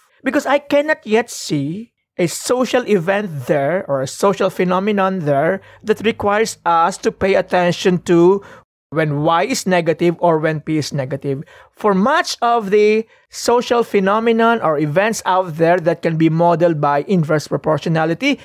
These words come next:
this, this, this is the graph that matters. So I will show you some examples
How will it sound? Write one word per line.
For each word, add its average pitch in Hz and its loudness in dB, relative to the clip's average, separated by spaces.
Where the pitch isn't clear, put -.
this, 240 0
this, 254 0
this 285 -2
is 202 -4
the 185 0
graph 180 0
that 175 -2
matters. - -8
So - -2
I 208 2
will 320 0
show 254 2
you 202 2
some 208 -2
examples 180 -2